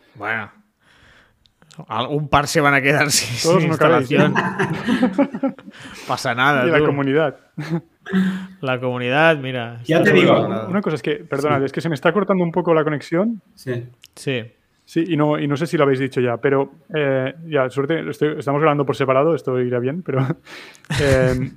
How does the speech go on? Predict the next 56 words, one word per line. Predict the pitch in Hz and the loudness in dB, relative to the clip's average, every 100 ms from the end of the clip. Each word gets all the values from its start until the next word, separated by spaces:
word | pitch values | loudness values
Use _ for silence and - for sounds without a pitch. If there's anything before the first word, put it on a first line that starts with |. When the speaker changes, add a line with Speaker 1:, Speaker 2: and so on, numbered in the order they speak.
| - _ _ _ - | -18 _ _ _ -14
Speaker 2:
eh, | - - - - | -10 -10 -14 -10
¿has | 175 156 | -4 -2
dicho | 190 175 | 0 0
que | |
treinta | 160 165 165 165 | 0 0 0 0
te | 160 | 2
parece | 151 147 180 | 0 0 -2
razonable | 147 147 143 143 175 220 247 214 | 0 -2 -2 0 0 0 0 0
o | 151 143 | -2 -2
incluso | 135 131 | -2 -4
necesitaríamos | 139 127 127 127 135 131 123 | -4 -4 -4 -4 -2 -4 -4
más? | 117 104 - _ | -8 -10 -20 _
Si | - 135 | -10 -2
veinte | 131 127 123 123 123 120 123 151 165 _ _ | 2 2 2 2 2 0 -4 -10 -20 _ _
Speaker 3:
A | - | -2
ver, | 131 143 127 135 | 2 2 0 -2
es, | 123 | -4
es | 160 147 | -4 -2
lo | |
que | 170 | 0
Speaker 2:
es | - | 0
Speaker 3:
te | |
Speaker 2:
lo | - | 0
que | |
Speaker 3:
digo, | - | 0
Speaker 2:
necesitamos | - 127 127 123 | 0 0 0 0
Speaker 3:
superficie | 156 185 170 | 0 0 0
de, | |
Speaker 2:
efectivo. | 151 143 - - | 0 -2 -6 -8
Speaker 3:
si | - | -4
nos | 135 135 | -2 0
limitamos | 135 131 151 175 | 2 2 0 0
a | 165 | 0
la | 143 | -2
superficie | 127 135 117 139 160 | -2 -4 -4 -4 0
de | 127 | 0
placa, | 135 151 202 214 | 0 0 0 -2
son | 151 | -2
veintidós | 135 131 131 127 | 0 0 0 0
metros | 127 127 120 | 0 0 -4
cuadrados. | - 113 123 107 - - _ _ | -4 -2 -2 -4 -6 -18 _ _
Luego | 139 147 160 | 0 2 2
ya | 156 165 185 | 2 2 2
es | - | 0
lo | 160 | -2
que | 151 | -2
te | 139 | -2
digo, | 151 131 | -2 0
depende | 123 139 156 | 0 -2 0
de | 160 | 2
las | 143 | 2
Speaker 2:
Esos | 139 | 2
son | 151 | 2
Speaker 3:
filas | 135 | 2
que | |
Speaker 2:
men- | 131 | 2